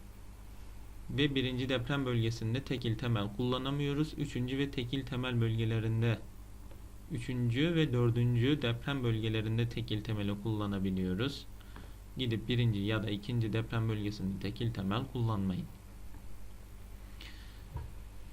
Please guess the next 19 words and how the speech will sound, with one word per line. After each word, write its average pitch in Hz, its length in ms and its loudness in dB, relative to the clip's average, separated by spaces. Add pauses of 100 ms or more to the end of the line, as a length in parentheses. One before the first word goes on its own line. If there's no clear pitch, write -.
(160)
Bir 156 100 8
de 170 120 6
tekil 175 340 4
temelleri 139 600 4
bağ 147 200 8
kirişleriyle 127 640 2
birbirine 120 540 4
bağlamamız 123 600 4
gerekiyor. 127 520 2 (200)
Bu 131 220 0
da 123 100 4
yanal 123 480 4
ötemeleri, 117 560 0 (160)
ötelemeleri 117 840 2
önlemek 120 580 2
için 127 340 -2 (520)
Önemli 127 440 0
bir 123 200 4
detay. 131 380 2